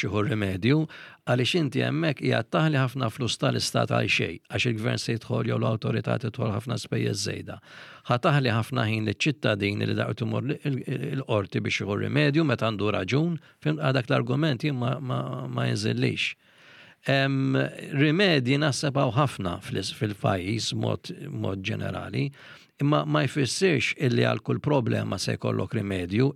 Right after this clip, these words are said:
idealment iva, għal kull problema jkollok rimedju. Imma ġieli tibda tiskopri meta tara liġijiet, il-liġijiet isiru mod mill-Parlament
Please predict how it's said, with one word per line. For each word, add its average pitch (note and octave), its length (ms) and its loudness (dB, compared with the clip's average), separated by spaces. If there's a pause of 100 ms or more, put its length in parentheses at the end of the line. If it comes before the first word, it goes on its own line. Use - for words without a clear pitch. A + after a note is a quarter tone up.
(120)
idealment G#2+ 520 -2
iva, G2 280 0
għal G2+ 100 -8
kull G#2+ 140 -4
problema A#2 400 0
jkollok A#2+ 340 -2
rimedju. A2 440 -2 (420)
Imma C3 180 0
ġieli D3+ 240 2
tibda A2+ 300 -2
tiskopri D#3+ 580 -2
meta C3+ 280 -2
tara A2+ 280 0
liġijiet, G#2 640 0
il-liġijiet C3 540 0
isiru B2 340 0
mod A2 680 -4
mill-Parlament A2 960 -2